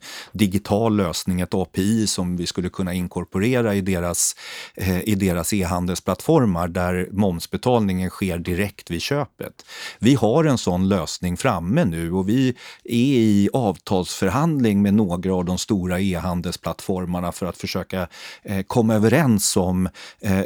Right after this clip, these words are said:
förutsättningarna för det. Men det är såklart att det i ena änden så är det en, en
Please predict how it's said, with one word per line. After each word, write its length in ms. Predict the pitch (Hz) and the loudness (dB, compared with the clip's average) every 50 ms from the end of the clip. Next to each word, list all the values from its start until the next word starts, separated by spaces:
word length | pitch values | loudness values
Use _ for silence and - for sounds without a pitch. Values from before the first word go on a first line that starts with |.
| - - | -2 -6
förutsättningarna 1120 | - - 135 110 98 87 87 85 - - 156 143 - _ - 127 98 92 85 82 80 - | -2 2 2 2 2 0 -2 -4 -2 0 0 -2 -2 _ -2 0 0 0 0 -2 -4 -6
för 140 | - 98 | -6 -8
det. 320 | 82 87 78 80 92 87 - - | -8 -8 -6 -6 -6 -8 -6 -4
Men 140 | - 107 107 | -2 0 0
det 60 | 127 | 0
är 40 | 127 | 0
såklart 360 | - - - - 120 107 - | 0 -2 0 0 0 0 0
att 100 | 107 98 | -2 -2
det 60 | 117 | 0
i 360 | 117 113 117 120 123 123 123 | 0 2 2 2 2 2 4
ena 200 | 113 104 117 156 | 4 2 2 2
änden 360 | 156 139 123 110 104 110 110 107 | 2 2 2 2 2 0 0 0
så 120 | - 117 | 0 0
är 140 | 113 107 101 | 0 2 2
det 100 | 104 104 | 2 2
en, 220 | 101 104 101 98 - - - - - - | 2 2 0 0 -2 -6 -12 -18 -18 -10
en 420 | - - 107 101 - 190 95 95 | -2 0 2 4 4 4 4 2